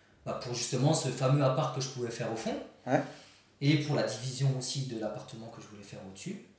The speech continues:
Speaker 2: Ok.
Speaker 1: Et, euh, là, je rencontre, euh, l'architecte des bâtiments de France parce qu'on était en plein centre-ville. Et puis, on commence à discuter, tout se passe bien, je lui explique mon projet. Et puis, là, il me dit, « Je crois qu'il y a un problème sur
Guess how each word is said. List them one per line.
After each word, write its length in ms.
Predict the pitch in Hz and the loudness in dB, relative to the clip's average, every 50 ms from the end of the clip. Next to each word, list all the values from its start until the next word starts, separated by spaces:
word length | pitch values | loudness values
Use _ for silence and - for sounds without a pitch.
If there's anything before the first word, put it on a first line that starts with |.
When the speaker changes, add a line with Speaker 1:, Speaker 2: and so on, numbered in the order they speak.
| _ _ | _ _
Speaker 2:
Ok. 240 | - - - - 165 - - - - - _ _ _ _ _ - _ _ - - - _ - | -12 -6 -2 -2 -2 -2 -4 -12 -20 -20 _ _ _ _ _ -20 _ _ -20 -20 -18 _ 0
Speaker 1:
Et, 200 | 135 139 135 131 | 2 4 4 4
euh, 120 | 113 110 | 4 4
là, 160 | 117 131 139 | 4 6 6
je 100 | 139 - | 6 4
rencontre, 420 | - 110 107 117 123 127 - 110 107 | 2 0 -2 -2 -4 -4 -4 -4 -4
euh, 960 | 104 101 101 101 98 98 98 98 95 92 90 90 90 - - - - - - - | -2 0 0 0 0 -2 -4 -6 -6 -8 -8 -10 -10 -10 -12 -12 -14 -14 -12 -10
l'architecte 320 | - - - - - - 110 | -8 -8 -8 -8 -8 -8 -10
des 60 | 104 | -8
bâtiments 280 | 95 95 - - 98 95 | -8 -8 -8 -8 -8 -10
de 40 | - | -4
France 200 | - 139 139 - | -2 0 0 0
parce 140 | - - - | -2 -8 -10
qu'on 100 | 95 92 | -10 -12
était 120 | - - | -10 -12
en 60 | 98 | -12
plein 120 | 95 101 - | -10 -8 -8
centre-ville. 520 | - - - - - 95 104 139 175 - - - - - _ _ - - - - - - - - - _ _ _ _ _ _ _ | -8 -8 -8 -12 -12 -6 -4 -4 -4 -4 -8 -14 -18 -20 _ _ -20 -20 -20 -20 -20 -20 -20 -20 -20 _ _ _ _ _ _ _
Et 60 | 143 | 0
puis, 140 | 139 135 175 | 4 6 6
on 80 | 156 147 | 6 6
commence 320 | - 151 151 151 143 - | 6 6 6 6 6 4
à 60 | 139 | 4
discuter, 480 | 135 135 - - - 139 - - 240 - | 2 2 0 -2 -2 -4 -2 -2 -2 0
tout 100 | - 156 | 0 0
se 100 | 131 - | -2 0
passe 220 | - 127 - - - | 0 -2 -2 -2 -2
bien, 240 | 123 156 190 202 196 | 0 2 4 4 2
je 80 | - | 2
lui 60 | 131 131 | 0 -2
explique 280 | 123 - - - - | -4 -6 -6 -8 -8
mon 80 | 113 104 | -10 -10
projet. 300 | - - 107 101 - 170 208 | -10 -8 -8 -4 -2 -2 -2
Et 60 | 208 | -2
puis, 140 | - - - | -4 -8 -10
là, 40 | 110 95 | -10 -10
il 40 | |
me 60 | 95 95 | -10 -10
dit, « 200 | 104 120 131 165 - - - - - - | -12 -12 -14 -14 -16 -18 -20 -20 -20 -18
Je 300 | - - - - - - | -14 -12 -12 -12 -12 -10
crois 180 | - 131 139 135 | -2 0 0 0
qu'il 100 | - - | 0 -4
y 20 | 98 | -8
a 40 | 87 | -10
un 60 | - | -12
problème 360 | - - 107 107 120 117 113 | -10 -8 -6 -4 -4 -4 -4
sur 180 | - - - | -6 -8 -10